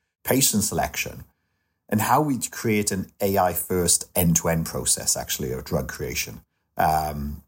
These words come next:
bringing in a, a, a huge number of additional technologies, uh, whether it's now reinforcement learning, whether it's, uh, now also sort of, uh, uh, other generative processes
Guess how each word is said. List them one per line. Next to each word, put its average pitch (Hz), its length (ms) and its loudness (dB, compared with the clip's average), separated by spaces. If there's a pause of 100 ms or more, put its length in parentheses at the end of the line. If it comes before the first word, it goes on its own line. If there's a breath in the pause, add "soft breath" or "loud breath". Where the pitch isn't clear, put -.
bringing 107 260 4
in 87 200 2
a, 85 140 2
a, 90 420 2 (100)
a - 20 -8
huge 127 340 2
number 98 160 0
of 90 60 0
additional 92 460 0
technologies, 90 800 0 (420 loud breath)
uh, 78 520 2 (100)
whether 82 140 2
it's - 120 2
now 80 100 0
reinforcement 78 640 -2
learning, 80 460 -2
whether 76 220 -4
it's, - 260 -2
uh, 73 280 -2
now 80 220 2
also 80 280 0
sort 80 240 -2
of, 76 120 -8
uh, 78 60 -2
uh, 76 420 -2
other 95 200 2
generative 85 560 0
processes 80 840 -2